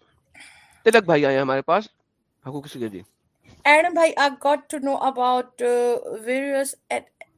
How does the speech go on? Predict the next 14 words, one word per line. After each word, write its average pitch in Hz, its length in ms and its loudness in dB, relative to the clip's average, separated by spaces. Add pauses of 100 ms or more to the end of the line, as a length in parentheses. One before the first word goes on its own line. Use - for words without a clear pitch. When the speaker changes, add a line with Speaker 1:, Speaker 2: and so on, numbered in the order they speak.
(120)
Speaker 2:
uh, 233 240 0
hashtag 220 460 -8
X - 220 -8
Muslims 262 420 -8
via 240 140 -4 (160)
Jaipur 233 400 -6
dialogues, 254 420 -2 (520)
uh, 240 260 0
to 254 240 -8
fail 262 440 -6
Chaturvedi, 262 1000 -6
Neeraj 240 380 -10
Chattari, 240 720 -6
Ankur 233 400 -10